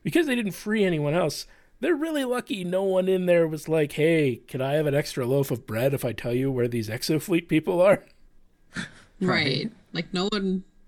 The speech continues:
Speaker 2: no one really questions what they're doing or
Speaker 1: <laughs> Just like,
Speaker 2: tries to
Speaker 1: "Ah, it's
Speaker 2: escape with
Speaker 1: fine."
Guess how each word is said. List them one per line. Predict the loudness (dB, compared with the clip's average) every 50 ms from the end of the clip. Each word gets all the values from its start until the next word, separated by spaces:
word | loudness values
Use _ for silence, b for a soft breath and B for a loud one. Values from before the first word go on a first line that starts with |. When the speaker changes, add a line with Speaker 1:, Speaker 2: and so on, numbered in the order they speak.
| -6
Speaker 2:
no | -4 -2
one | 0 0
really | 2 2 2 2
questions | 2 2 2 2 2 4 2 2 2 2 2
what | 0 0 2
they're | 2 0 2
doing | 2 2 2 2 2 2 0 0 0
or | 0 2 2 2 0 -2 -4 _ -10
Speaker 1:
<laughs> | -10 -10 -12 -20 _ _ _ -20 -20 -20 -16 -12 -10 -10 -10 -10
Just | -12 -12 -8 -2
like, | 0 2 2 2 0
Speaker 2:
tries | -2 0 2
to | 4 6
Speaker 1:
"Ah, | 6
it's | 4 4 4
Speaker 2:
escape | 2 0 0 2 2
with | 0 0
Speaker 1:
fine." | 0